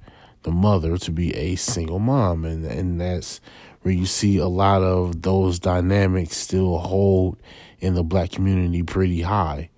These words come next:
Um, men not being fathers to their sons. Um, although, you know,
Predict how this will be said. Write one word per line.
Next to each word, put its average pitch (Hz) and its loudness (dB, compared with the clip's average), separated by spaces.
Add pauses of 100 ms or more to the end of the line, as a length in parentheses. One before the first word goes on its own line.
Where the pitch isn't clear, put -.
(640)
Um, 85 -2 (340)
men 101 4
not 98 4
being 92 2
fathers 87 2
to 87 -4
their 80 -4
sons. - -6 (1120)
Um, 85 -6 (1600)
although, 110 2 (320)
you 110 -2
know, 92 0